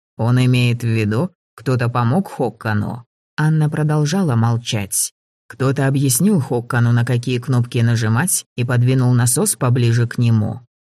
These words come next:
Но поскольку пособничество самоубийству не является уголовным преступлением, Сантесон не собирается привлекать дополнительные ресурсы. Он закрыл дело». Анна всем телом ощутила облегчение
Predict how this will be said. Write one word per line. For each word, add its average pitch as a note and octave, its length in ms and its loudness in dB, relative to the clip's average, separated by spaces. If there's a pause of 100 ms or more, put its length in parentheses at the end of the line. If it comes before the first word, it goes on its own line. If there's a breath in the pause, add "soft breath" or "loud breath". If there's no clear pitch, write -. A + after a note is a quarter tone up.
Но B2 160 -2
поскольку C#3 500 0
пособничество C3 840 0
самоубийству B2+ 800 0
не B2+ 180 2
является C#3 500 0
уголовным A#2+ 560 0
преступлением, A2+ 960 -2 (220)
Сантесон C3+ 680 0
не C#3 100 2
собирается C3+ 640 0
привлекать A#2+ 540 0
дополнительные A#2 920 2
ресурсы. G#2 760 -2 (380)
Он D3+ 180 2
закрыл D#3 460 0
дело». G#2 500 -4 (840)
Анна D3+ 380 2
всем D3 380 0
телом F3 400 0
ощутила C3 640 0
облегчение B2 880 0